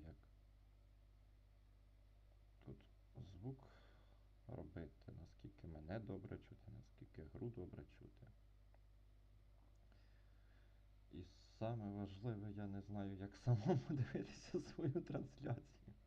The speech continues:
Ага. Так, подожди, це я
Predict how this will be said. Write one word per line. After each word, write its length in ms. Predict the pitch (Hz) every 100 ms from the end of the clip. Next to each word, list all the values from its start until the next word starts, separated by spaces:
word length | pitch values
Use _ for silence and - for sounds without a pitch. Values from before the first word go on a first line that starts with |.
| - - - - - - - - - - - - - -
Ага. 400 | 127 131 139 135 - - - - - - - - - - - -
Так, 140 | - - -
подожди, 500 | 127 98 90 - - - - -
це 60 |
я 100 | -